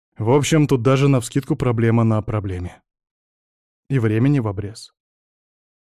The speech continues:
Кишори действительно осталось провести меньше месяца на посту исполняющего обязанности главы И С Б. «Надеюсь, вы понимаете, господин Каспадия, что я не могу дать вам ответ сейчас», — произнёс я.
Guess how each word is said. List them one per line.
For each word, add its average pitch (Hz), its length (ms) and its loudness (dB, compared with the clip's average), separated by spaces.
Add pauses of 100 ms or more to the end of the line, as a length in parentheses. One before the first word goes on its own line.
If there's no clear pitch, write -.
(300)
Кишори 175 460 0
действительно 156 760 0
осталось 135 600 -2
провести 127 480 -2
меньше 127 320 0
месяца 123 360 -4
на 107 120 -4
посту 107 300 -6
исполняющего 110 720 -4
обязанности 101 500 -6
главы 104 400 -4
И 101 100 -6
С 98 80 -10
Б. 110 220 -18 (960)
«Надеюсь, 123 420 2
вы 131 120 2
понимаете, 139 460 2
господин 117 440 -2
Каспадия, 127 480 0
что 120 160 -2
я 127 140 4
не 135 80 4
могу 135 320 2
дать 113 240 0
вам 110 280 -2
ответ 117 360 -2
сейчас», — 113 580 -8
произнёс 110 460 -6
я. - 160 -20